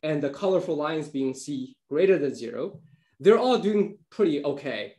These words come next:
As, as mu gets large, the regret is small. But very interestingly, on the left-hand side, as regret, uh, as the mu gets large on the negative side,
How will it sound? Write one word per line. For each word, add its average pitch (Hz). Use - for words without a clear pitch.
As, 135
as 143
mu 151
gets 139
large, 190
the 135
regret 123
is 113
small. 113
But 143
very 220
interestingly, 151
on 135
the 120
left-hand 190
side, 143
as 156
regret, 160
uh, 147
as 143
the 143
mu 170
gets 143
large 170
on 135
the 127
negative 208
side, 135